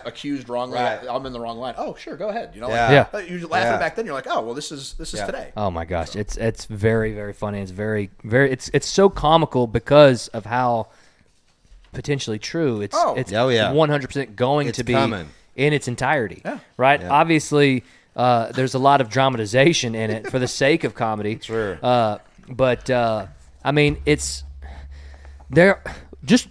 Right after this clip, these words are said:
Speaker 3: look at some of the, some of the speeches from the president.
Speaker 2: Yeah.
Speaker 3: Right? He can't get out a word a lot of times. And he tries apparently really hard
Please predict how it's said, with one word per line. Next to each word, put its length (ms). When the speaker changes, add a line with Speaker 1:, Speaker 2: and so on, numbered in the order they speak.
Speaker 3:
look 240
at 80
some 200
of 60
the, 100
some 180
of 60
the 60
speeches 420
from 140
the 60
president. 460
Speaker 2:
Yeah. 280
Speaker 3:
Right? 220
He 140
can't 300
get 140
out 160
a 40
word 400
a 60
lot 180
of 60
times. 480
And 120
he 80
tries 600
apparently 540
really 280
hard 320